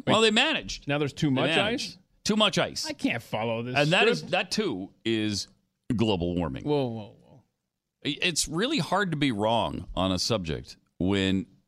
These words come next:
Speaker 2: no matter what is said, it still supports your argument. "Well, but it's cold." Yeah, that's global warming. "Well, I thought when it was hot." Yeah, global warming.
Speaker 1: Mm.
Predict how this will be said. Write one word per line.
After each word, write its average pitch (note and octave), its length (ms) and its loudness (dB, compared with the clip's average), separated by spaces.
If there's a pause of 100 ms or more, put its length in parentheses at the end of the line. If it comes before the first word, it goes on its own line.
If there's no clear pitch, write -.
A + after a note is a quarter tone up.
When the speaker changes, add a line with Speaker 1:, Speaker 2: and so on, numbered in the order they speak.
(240)
Speaker 2:
no G#2+ 160 4
matter A#2+ 240 0
what G#2+ 160 -2
is F#2 100 0
said, F2+ 520 0 (160)
it F#2 120 -2
still - 280 0
supports F#2 480 -4
your D#2+ 100 0
argument. C#2+ 400 -4 (640)
"Well, C3+ 180 2
but D3+ 160 0
it's D3 180 -2
cold." F3+ 420 -4 (100)
Yeah, A#2+ 240 0 (300)
that's G2 140 -6
global F#2+ 280 -4
warming. F2+ 300 -4 (760)
"Well, B2+ 520 2
I A#2+ 80 0
thought E3+ 340 0
when D3+ 180 0
it C#3+ 80 -2
was A#2+ 160 -2
hot." F3 400 2
Yeah, C3+ 280 0 (260)
global G2 300 0
warming. G2+ 320 -2 (120)
Speaker 1:
Mm. D#3+ 180 -8